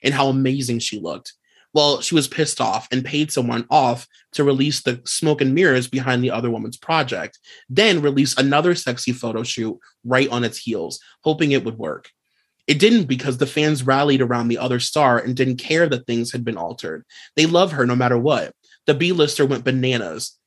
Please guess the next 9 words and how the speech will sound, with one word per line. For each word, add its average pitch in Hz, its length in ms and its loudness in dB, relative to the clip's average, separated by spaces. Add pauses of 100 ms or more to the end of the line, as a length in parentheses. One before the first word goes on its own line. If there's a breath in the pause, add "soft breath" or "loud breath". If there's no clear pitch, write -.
(120)
<laughs> - 600 -20
This 160 180 2
feud 214 540 -2
mainly 180 340 4
exists 131 380 0
in 131 160 -2
the 127 100 -4
head. 123 500 -4 (540 loud breath)
<laughs> - 920 -2